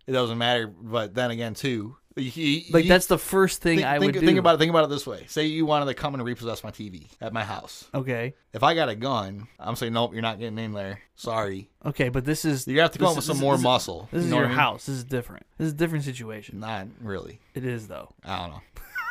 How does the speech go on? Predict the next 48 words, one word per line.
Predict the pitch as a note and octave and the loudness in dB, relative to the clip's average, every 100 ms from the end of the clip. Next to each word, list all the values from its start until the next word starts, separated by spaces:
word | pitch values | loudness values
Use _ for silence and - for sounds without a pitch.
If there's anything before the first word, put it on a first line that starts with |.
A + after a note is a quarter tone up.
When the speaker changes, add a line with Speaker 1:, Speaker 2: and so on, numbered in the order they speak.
| C6+ - - - | -6 -8 -12 -6
Speaker 1:
I'm, | A2 A2 | -4 -4
I'm, | A2 A2 | -6 -2
we're | B2+ | 0
gonna | C3 | 2
have | A#2+ | 0
to | |
agree | A#2+ G2+ A#2 | -4 -4 -6
to | G2+ | -6
disagree | G2+ F#2+ G2 G2 | -10 -10 -10 -8
on | F#2 | -8
that | F2+ E2 | -10 -12
one. | E2 - | -16 -16
Speaker 2:
I | A2+ G#2+ | -18 -16
guess. | G2 F2 - - | -16 -16 -18 -16
But | - | -2
Speaker 1:
But | C3+ | 2
Speaker 2:
that's, | D3+ - | 2 0
that's | D3+ - | -4 -2
funny, | D#3 C#3+ C3 | -2 0 -2
though. | A#2+ A#2+ | -2 -2
That's | B2+ | -2
ridiculous. | C3+ B2 A#2 B2 A2+ - - _ | -4 -4 -6 -8 -10 -14 -20 _
Speaker 1:
And | C3 | -6
I'm | B2 B2 | -4 -2
trying | E3+ E3 | -2 0
to | C#3 | -2
think | C#3 C3 | -2 -4
if | |
the | A2+ | -6
show | - A#2+ | -4 -2
is | A2+ | -4
streaming | - G#2+ G#2+ G#2 | -8 -10 -8 -8
anywhere. | G#2+ G#2 G#2 A#2 | -8 -8 -4 0
It | |
is | C#3 C3 | 0 -2
worth | A2+ A#2 G#2+ | -4 -6 -4
watching. | F#2+ G2 - A2 | -6 -6 -6 -8
It's | G#2+ | -4
kinda | - C#3+ | 0 0
like | C3 | 0
watching, | A2+ A#2+ - A#2+ | 0 -2 -2 -6
like, | G#2+ G2 - - | -6 -8 -14 -16
it's | A#2+ | -4
kinda | F3+ F3 | 0 2
like | C3+ A2 | 0 -4
G | - B2 | -4 -4
T | - A2+ G#2 | -4 -4 -4
A | G#2+ A2 | -6 -8